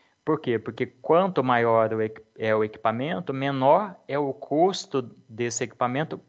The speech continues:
por unidade de capacidade. Por exemplo, pra você fabricar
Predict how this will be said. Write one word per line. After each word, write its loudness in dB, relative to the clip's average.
por 4
unidade 2
de -6
capacidade. -4
Por -6
exemplo, -6
pra -2
você -2
fabricar -2